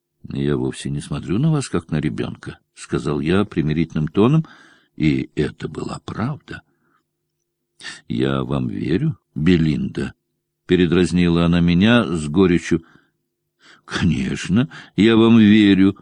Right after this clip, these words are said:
Белинда, а на самом деле вы совсем не верите мне". "Но я и в самом деле верю, Белинда",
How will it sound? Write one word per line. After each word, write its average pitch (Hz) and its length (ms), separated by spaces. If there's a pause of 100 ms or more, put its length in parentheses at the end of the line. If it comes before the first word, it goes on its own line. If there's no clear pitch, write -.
Белинда, 101 760 (440)
а 95 100
на 95 120
самом 151 280
деле 87 300 (140)
вы 110 180
совсем 151 420
не 175 140
верите 98 480
мне". 90 320 (1200)
"Но - 160
я - 200
и - 20
в - 80
самом - 300
деле 95 360 (340)
верю, 80 580
Белинда", 73 840